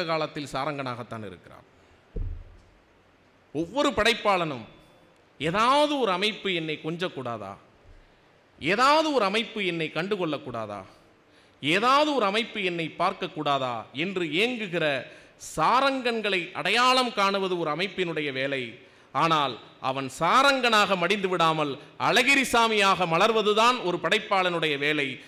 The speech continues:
ஒரு அமைப்பு இந்த வேலையை செய்ய வேண்டும். ஒரு படைப்பாளன் விருதுகளை கடந்து அதை நோக்கி நடக்க வேண்டும். அந்த திசையில் வாசகசாலையும் விருது பெற்ற படைப்பாளிகளும்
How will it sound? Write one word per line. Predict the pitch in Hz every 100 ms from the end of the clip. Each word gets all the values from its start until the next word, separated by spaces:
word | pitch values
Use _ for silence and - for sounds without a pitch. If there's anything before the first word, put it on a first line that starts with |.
| -
ஒரு | 135 151
அமைப்பு | 185 254 247 - 208
இந்த | 185 233
வேலையை | 208 214 208 185
செய்ய | 180 185
வேண்டும். | 175 165 156 139 123 -
ஒரு | 143 151
படைப்பாளன் | 170 247 - 208 196 175
விருதுகளை | 160 233 233 196 185
கடந்து | 175 170 196 180
அதை | 143 202
நோக்கி | 233 240 240
நடக்க | 208 185 185 185
வேண்டும். | 170 160 156 135 - -
அந்த | 131 190 202 -
திசையில் | 202 240 220 202 151 -
வாசகசாலையும் | 185 233 190 190 175 175 180 165 143 - -
விருது | - 233 262
பெற்ற | 226 220 196
படைப்பாளிகளும் | 170 214 - 185 175 170 160